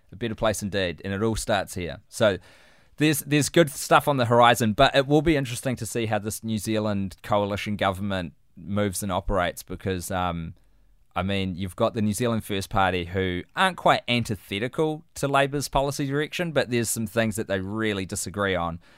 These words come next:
And the distance between what New Zealand First wants and what the Green Party want for New Zealand's future is pretty fucking huge.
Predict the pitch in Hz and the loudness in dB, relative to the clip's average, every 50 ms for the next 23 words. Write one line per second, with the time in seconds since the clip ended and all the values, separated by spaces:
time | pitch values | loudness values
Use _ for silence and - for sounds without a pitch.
0 | - _ _ - 104 104 101 104 101 85 127 123 - - - 117 101 - - - | -20 _ _ -4 -2 0 0 0 0 2 0 0 0 0 -2 -4 -4 -4 -8 -8
1 | - 95 - - - 107 104 101 98 95 92 92 98 95 80 95 98 92 - 107 | -8 -10 -8 -2 0 2 2 2 0 -2 -2 0 -2 -2 0 -2 -4 -4 -6 -6
2 | 98 95 90 - - 113 110 104 95 - - 101 95 92 85 - - - - - | -6 -6 -8 -8 -4 -2 0 0 -2 -2 -4 -2 -2 -2 -2 -4 -10 -12 -8 -6
3 | 98 95 95 76 85 92 80 - 95 98 101 104 104 104 98 - 98 90 85 82 | -4 -4 -4 -4 -6 -8 -10 -6 -4 -2 0 0 0 -2 -2 -2 -2 -2 -2 -2
4 | 82 82 80 85 85 80 73 - _ - - 98 92 90 87 - 95 87 82 85 | -6 -8 -8 -8 -8 -8 -8 -12 _ -14 -10 -8 -6 -6 -6 -6 -8 -8 -8 -8
5 | 82 - - - 85 - - - 92 85 87 85 - - - - - 107 98 92 | -10 -12 -10 -10 -10 -10 -8 -8 -8 -8 -8 -10 -12 -12 -12 -8 -6 -6 -6 -6
6 | 87 - - - 82 - - 82 85 - - 85 82 80 73 62 - - - - | -8 -8 -6 -6 -6 -6 -8 -12 -14 -12 -10 -10 -8 -8 -8 -10 -12 -16 -18 -20